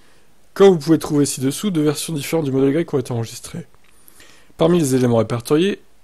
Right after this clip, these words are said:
euh, sur les deux documents figurent les nouveaux styles de roues, les phares anti-brouillard avant et le fait que le modèle Y est équipé d'une batterie au L F P fournie par K T L.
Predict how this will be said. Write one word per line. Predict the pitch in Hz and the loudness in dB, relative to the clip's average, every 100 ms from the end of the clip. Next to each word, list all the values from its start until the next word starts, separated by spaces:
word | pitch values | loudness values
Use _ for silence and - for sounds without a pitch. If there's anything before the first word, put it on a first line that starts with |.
| 135 | -4
euh, | 120 | -4
sur | 117 - | -4 -4
les | 117 | -2
deux | 113 113 | -2 -4
documents | 113 135 156 | -6 -4 -6
figurent | 160 151 139 160 | -6 -8 -6 -6
les | 151 | -4
nouveaux | 120 113 | -4 -6
styles | 123 - 185 143 | -8 -10 -10 -8
de | |
roues, | 123 143 147 - - - - - | -6 -6 -10 -18 -20 -20 -16 -8
les | 113 | -4
phares | - | -2
anti-brouillard | 139 120 123 113 117 147 - - | -4 -4 -6 -2 -2 -4 -6 -4
avant | 123 127 156 - | -4 -4 -8 -10
et | |
le | 135 | -10
fait | 117 143 - | -4 -6 -4
que | |
le | 113 | -8
modèle | 117 127 120 | -4 -2 -2
Y | 127 - - - - - 139 | -4 -6 -20 -20 -20 -18 -10
est | |
équipé | 117 127 139 | -10 -4 -6
d'une | 135 113 | -4 -2
batterie | 117 120 - 160 - - - - | -2 -4 -8 -10 -12 -20 -20 -10
au | 131 123 | 0 0
L | 143 | 0
F | - | -2
P | 135 170 - - - - | -4 -4 -10 -20 -20 -10
fournie | 143 139 | -4 -2
par | 147 - | -2 -6
K | 147 | -4
T | 143 | -2
L. | 127 | -2